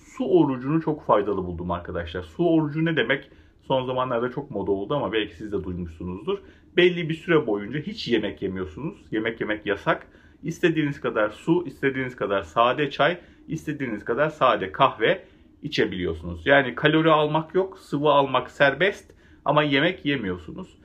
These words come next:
İşte sorduğum doktor arkadaşlardan karşı çıkanlar oldu. Çok olumlu şeyler okudum, çok olumsuz şeyler okudum. Ben ilk başta kiloluyken iki öğün arasında bile çok zorlanıyordum. Elim ayağım titriyordu, çok karnım acıkıyordu, psikolojim bozuluyordu.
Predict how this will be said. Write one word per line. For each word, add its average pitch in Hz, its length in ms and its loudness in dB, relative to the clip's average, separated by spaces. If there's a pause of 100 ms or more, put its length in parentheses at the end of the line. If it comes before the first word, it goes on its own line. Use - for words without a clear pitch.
(300)
İşte 156 260 -2
sorduğum 170 540 2
doktor 156 320 2
arkadaşlardan 147 720 0
karşı 131 320 0
çıkanlar 120 420 -2
oldu. 87 400 -2 (180)
Çok 160 160 -2
olumlu 135 320 -2
şeyler 113 240 -2
okudum, 95 360 -6
çok 143 180 -8
olumsuz 98 400 -6
şeyler 90 200 -6
okudum. 82 460 -8 (420)
Ben 180 360 4 (520)
ilk - 240 -8
başta 123 540 2
kiloluyken 127 760 -2 (200)
iki 147 340 -4
öğün 165 240 6
arasında 160 500 0
bile 156 160 2
çok - 220 -4
zorlanıyordum. 92 600 -2
Elim 117 220 -4
ayağım 117 340 0
titriyordu, 117 540 -8
çok 85 220 -14
karnım 101 360 -4
acıkıyordu, 113 540 -8
psikolojim 107 560 -6
bozuluyordu. 120 680 0